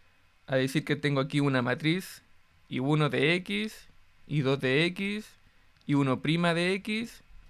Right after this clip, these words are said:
y dos prima de X, y aquí C uno, C dos en un vectorcito. Y esto es que sea igual a, en este caso, al, al, al vector cero.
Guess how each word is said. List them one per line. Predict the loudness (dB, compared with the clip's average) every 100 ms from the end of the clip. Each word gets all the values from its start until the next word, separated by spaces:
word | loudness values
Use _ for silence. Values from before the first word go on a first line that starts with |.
| -20 _ -10
y | -4 0
dos | 0 0
prima | 2 4 4
de | 2 0
X, | 0 -4 -6 -8 -18 -20 -20 -20 _ -20 -20 -20 -18 -4
y | -2 -2 -6 -14 -2
aquí | -2 2 0
C | 0 -2
uno, | -2 0 -2 -4 -14 -20 -16
C | 0 0
dos | 0 -4 -8
en | -6
un | -4 -6
vectorcito. | -6 -6 -8 -10 -14 -20 _ _ -20 -18 -2
Y | -2
esto | 0 -4
es | -6 -10
que | -6
sea | 2 4
igual | 4 4 6
a, | 4 2 -2 _ _ -6
en | -4
este | 0
caso, | 2 2 0
al, | -2
al, | -2 -2 -2 -6 -8 0
al | 0
vector | 0 -2 -2 -2
cero. | -4